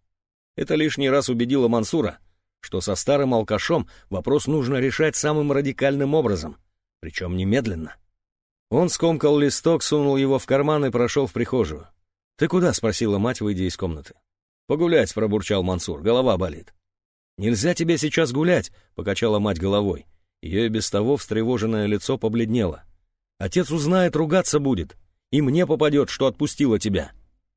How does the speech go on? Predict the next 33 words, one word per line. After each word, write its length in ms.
"Я 220
уже 220
не 140
ребенок", — 640
окрысился 560
подросток, — 580
"и 100
сам 280
решаю, 400
как 180
поступить". 540
И 100
прежде 320
чем 200
мать 240
успела 420
что-то 300
сказать, 460
он 120
открыл 360
дверь 300
и 100
выскочил 480
из 180
квартиры. 460
Мать 260
что-то 360
беззвучно 600
прошептала 640
и 200
вытерла 500
повлажневшие 800
глаза. 460